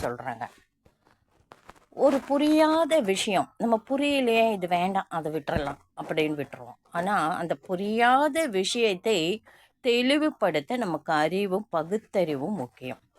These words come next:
அப்போ நம்ம அதை திருப்பி திருப்பி அந்த விஷயத்துல ஆழ்ந்து நம்ம இறங்கும் பொழுது அது வந்து அறிவுக்கு புலப்படும். அதேதான் அதை பயன்படுத்துவதன் மூலம்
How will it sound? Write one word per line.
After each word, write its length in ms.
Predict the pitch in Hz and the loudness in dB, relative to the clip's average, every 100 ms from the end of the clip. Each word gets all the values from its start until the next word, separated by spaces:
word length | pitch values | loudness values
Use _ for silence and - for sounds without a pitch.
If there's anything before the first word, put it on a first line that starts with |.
| _ - _ _ _ - | _ -20 _ _ _ -8
அப்போ 580 | 185 - 247 165 190 - | -8 0 2 2 0 -4
நம்ம 520 | 185 185 175 170 190 - | 0 2 4 2 0 -2
அதை 260 | 175 165 160 | -2 -2 -2
திருப்பி 520 | 277 262 - 330 302 | -2 -2 0 0 0
திருப்பி 480 | - 285 269 320 320 _ _ - - | 0 0 0 -2 -4 _ _ -8 -2
அந்த 360 | 190 180 180 | 0 2 2
விஷயத்துல 720 | 170 190 - 285 277 - 226 185 | 2 0 2 2 2 -2 2 4
ஆழ்ந்து 600 | 170 175 220 240 262 269 | 4 2 2 2 2 2
நம்ம 220 | 220 180 | 2 2
இறங்கும் 540 | 165 156 190 233 247 | 2 4 4 2 0
பொழுது 520 | 196 170 156 160 311 - - | 2 0 0 -2 -6 -8 -4
அது 280 | 165 160 156 | -2 0 0
வந்து 380 | 151 151 208 440 - _ - _ _ _ _ _ _ | -2 -2 -4 -6 -12 _ -20 _ _ _ _ _ _
அறிவுக்கு 640 | - 190 254 226 160 - 254 | -4 0 0 0 0 -2 -4
புலப்படும். 540 | 175 143 - 123 110 - _ _ _ _ _ _ _ - | -2 -2 -4 -8 -10 -14 _ _ _ _ _ _ _ -6
அதேதான் 720 | 151 151 165 208 269 135 160 - _ _ _ _ _ _ _ _ _ _ _ _ _ _ | -2 0 0 0 0 0 -4 -8 _ _ _ _ _ _ _ _ _ _ _ _ _ _
அதை 600 | - 175 185 202 160 175 - | -2 -2 2 2 2 0 2
பயன்படுத்துவதன் 1300 | 196 190 269 294 320 277 262 - 233 220 208 226 233 | 4 4 4 0 0 2 2 2 2 4 6 4 2
மூலம் 880 | 196 170 190 214 220 185 151 156 - | 2 0 2 2 4 2 2 -2 -6